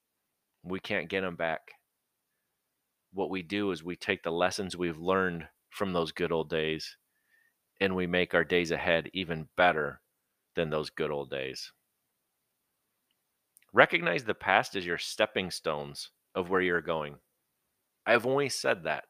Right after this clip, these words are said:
For years and years, I've said everything that I do in life, every job, every relationship, um, every house that we live in, every city we live in,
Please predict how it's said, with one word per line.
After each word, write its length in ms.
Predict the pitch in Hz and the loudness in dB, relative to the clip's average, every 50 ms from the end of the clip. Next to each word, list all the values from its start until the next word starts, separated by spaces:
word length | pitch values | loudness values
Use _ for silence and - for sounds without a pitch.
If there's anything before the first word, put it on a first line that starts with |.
| _ _ | _ _
For 160 | _ - 120 | _ -4 -4
years 380 | 113 107 107 117 123 131 117 117 | -2 0 0 0 0 0 0 -4
and 100 | 117 117 | -6 -4
years, 240 | 120 117 110 95 90 | -2 0 0 0 0
I've 180 | 95 90 85 | -2 -2 -2
said 260 | - - 107 90 87 - - | -2 0 0 0 0 0 2
everything 500 | 101 110 127 165 170 165 - 160 156 160 | 2 2 4 4 2 0 -2 -8 -4 0
that 100 | 151 139 | 2 4
I 100 | 131 127 | 4 4
do 200 | 117 113 120 117 | 2 0 -2 -2
in 100 | 113 104 | 0 0
life, 260 | 95 90 82 78 - - - | 0 0 0 -2 -2 -2 -2
every 240 | 101 107 131 139 | -2 0 0 -2
job, 640 | 127 107 - 113 107 110 110 117 113 113 113 123 120 - _ _ _ _ _ _ - | -2 -2 2 4 4 6 6 6 4 4 2 0 -4 -16 _ _ _ _ _ _ 4
every 240 | 104 113 120 143 135 | 4 6 6 4 2
relationship, 880 | 127 123 110 110 107 107 - - - 107 - - - 107 101 101 101 - _ _ _ _ _ _ _ _ _ _ _ | 2 2 2 2 2 2 0 -2 -6 -6 -6 -4 -2 2 2 2 0 -2 _ _ _ _ _ _ _ _ _ _ _
um, 280 | 87 87 82 82 82 82 - | -10 -8 -6 -6 -8 -2 0
every 320 | 107 110 123 127 120 110 | 0 2 2 0 -2 -2
house 320 | 101 98 113 120 131 - - - | -2 0 0 0 0 0 -4 -6
that 80 | 107 - | -6 -4
we 180 | 123 131 127 | -2 -4 -4
live 280 | 113 110 113 113 113 101 | 0 2 2 2 2 2
in, 160 | 98 95 95 | 0 -2 -2
every 180 | 101 110 123 113 | 0 -2 -2 -2
city 320 | - - - - 160 170 | -4 -2 -2 0 0 0
we 180 | 165 151 151 143 | 0 0 0 2
live 260 | 135 139 135 107 90 | 4 4 4 4 2
in, 200 | 87 85 85 | 0 0 -2